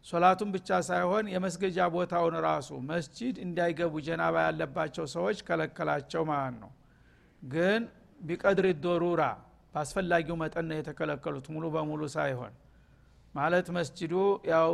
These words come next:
የሰፈር መሃል ነው የተሰራው፣ የነቢዩ መስጂድ አለይሂ ሰላቱ ወሰላም። ዙሪያውን መስመ-፣ እንትኖች፣ መንደሮች ነበሩ እና በግራና በቀኝ፣ በፊትና በኋላ ያሉ መንደሮች ሲተላለፉ ወደ ጎረቤት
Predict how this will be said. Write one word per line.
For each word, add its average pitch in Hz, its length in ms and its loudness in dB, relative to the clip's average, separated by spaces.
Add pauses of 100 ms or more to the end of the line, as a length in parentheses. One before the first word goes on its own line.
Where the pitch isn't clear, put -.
(240)
የሰፈር 156 720 0
መሃል 160 300 0
ነው 160 120 -4
የተሰራው፣ 156 540 -2
የነቢዩ 160 300 -2
መስጂድ 156 280 -6
አለይሂ 156 300 0
ሰላቱ 151 340 -2
ወሰላም። 156 480 0 (600)
ዙሪያውን 185 480 4
መስመ-፣ 175 440 -4
እንትኖች፣ 165 580 -4
መንደሮች 170 540 2
ነበሩ 135 400 -6 (680)
እና 151 100 -6 (100)
በግራና 185 540 4
በቀኝ፣ 180 400 0 (160)
በፊትና 165 500 -4
በኋላ 165 360 4
ያሉ 165 360 4
መንደሮች 165 600 -2 (500)
ሲተላለፉ 180 800 4
ወደ 175 240 2
ጎረቤት 170 600 2